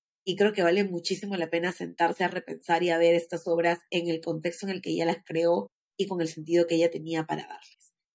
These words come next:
Así que esas son mis dos recomendaciones de la semana. Disfruten, disfruten la lectura del libro, que es un libro que se lee en un par de días, pero el que les prometo que les va a dar lecciones de vida,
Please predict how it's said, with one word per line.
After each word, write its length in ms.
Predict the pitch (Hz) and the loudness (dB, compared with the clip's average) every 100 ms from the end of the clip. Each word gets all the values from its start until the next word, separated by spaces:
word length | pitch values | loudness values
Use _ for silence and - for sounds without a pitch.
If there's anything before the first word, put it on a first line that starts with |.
| _ _ | _ _
Así 220 | - 160 190 | 0 0 2
que 180 | 190 196 | 0 2
esas 200 | 208 220 | 0 0
son 100 | 233 | 2
mis 140 | 220 | 2
dos 120 | 220 202 | 2 -2
recomendaciones 800 | 226 202 165 - 175 175 185 - | -4 -6 -6 -6 -4 -2 -4 -2
de 100 | 185 | 0
la 140 | 170 | 0
semana. 560 | 165 170 170 190 208 - _ _ _ | -4 -4 -2 2 0 -2 _ _ _
Disfruten, 880 | 170 160 - 226 240 226 226 294 _ _ - | -4 -4 0 2 4 2 2 -2 _ _ -2
disfruten 400 | 185 180 175 202 | -2 0 0 2
la 60 | 180 | 2
lectura 380 | 165 175 180 | 0 0 -2
del 120 | 170 175 | 0 0
libro, 300 | 233 214 214 | 4 2 2
que 80 | |
es 100 | - | -4
un 80 | 170 | -2
libro 220 | 175 175 | 0 0
que 80 | 175 | -2
se 140 | - 160 | -4 2
lee 440 | 165 170 170 - _ _ _ _ _ _ - | 6 6 6 0 _ _ _ _ _ _ 0
en 160 | 190 | 0
un 120 | 180 | 0
par 180 | 170 180 | 2 2
de 100 | 175 | 2
días, 340 | 170 185 180 - | 4 6 4 2
pero 320 | 175 170 - - | -2 -2 -8 -2
el 180 | 180 175 | 0 2
que 320 | 165 165 - - | 2 0 -4 0
les 200 | 175 170 | 0 2
prometo 340 | 165 170 185 | 0 0 -2
que 100 | 175 | -4
les 140 | 175 170 | 0 4
va 60 | |
a 180 | 170 170 | 6 6
dar 140 | 175 | 4
lecciones 540 | 165 165 175 165 165 - - | -4 -2 0 0 -2 -6 0
de 140 | 160 | 4
vida, 440 | 156 165 165 165 | 4 4 2 0